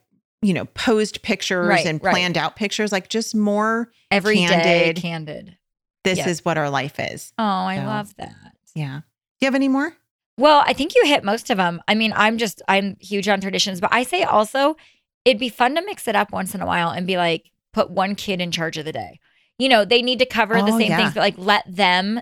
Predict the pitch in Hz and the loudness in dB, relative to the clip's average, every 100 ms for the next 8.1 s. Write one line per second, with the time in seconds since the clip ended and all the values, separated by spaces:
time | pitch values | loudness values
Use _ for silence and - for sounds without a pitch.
0 | - - - 202 180 180 170 143 143 170 | -8 -12 -2 0 0 -2 -2 -2 -4 0
1 | 208 208 180 202 202 190 170 165 170 170 | 0 0 -6 -4 -2 -4 -4 -6 -4 -2
2 | 143 180 185 233 269 330 202 208 220 196 | -2 -4 -4 -4 -4 -4 -2 -2 -2 -2
3 | 175 - 180 175 170 - 190 180 170 170 | -4 -6 -4 -4 -4 -6 -4 -2 0 -2
4 | - _ _ _ 190 202 - 233 220 233 | -8 _ _ _ 2 2 2 -2 -4 -2
5 | 202 185 254 277 - 175 - 185 180 - | -2 -2 -4 -6 -4 -4 -2 -4 -6 -6
6 | 131 156 160 165 165 208 220 208 - 190 | -6 -6 -2 0 2 4 4 2 0 -4
7 | - 185 180 165 196 208 208 208 185 175 | -4 -6 -4 0 2 2 0 -2 -2 -2